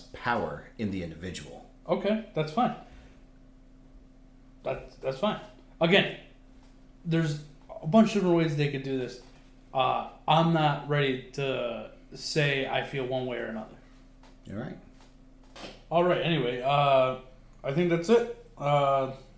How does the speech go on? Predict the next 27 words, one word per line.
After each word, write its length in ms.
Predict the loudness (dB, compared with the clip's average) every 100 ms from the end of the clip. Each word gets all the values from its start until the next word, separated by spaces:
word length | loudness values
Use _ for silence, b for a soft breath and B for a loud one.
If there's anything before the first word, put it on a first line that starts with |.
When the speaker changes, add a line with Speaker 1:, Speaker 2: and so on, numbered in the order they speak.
| -20
Speaker 2:
let's, 220 | -18 -18 -20 -20 -20 -20 -16
we 60 |
should 140 | -14 -4
probably 200 | -2 -2
end 220 | -2 0
out 240 | -2 -2
on 160 | -6 -2
that 220 | -2 0
note. 340 | 2 2 -2 B B B -4
Uh, 480 | 2 4 4 2 0 -2
thanks 220 | -2 2
everybody 340 | 2 2 -2
for 140 | -2 -2
listening. 540 | -2 -2 -4 -4 -8 B B B B 0
Uh, 300 | 2 4 2
again, 420 | 2 2 2 -4 -6
follow 200 | -2 0 0
us 100 | -2
on 160 | -6
Twitter. 600 | -4 2 4 4 2 -4 -12
Uh, 300 | -2 -2 0 0
I 100 | -2
changed 400 | 0 2 2 0
the 80 | -6
Twitter 320 | -2 0 0
handle 260 | 0 0 2
yesterday. 680 | 0 0 0 0 0 -2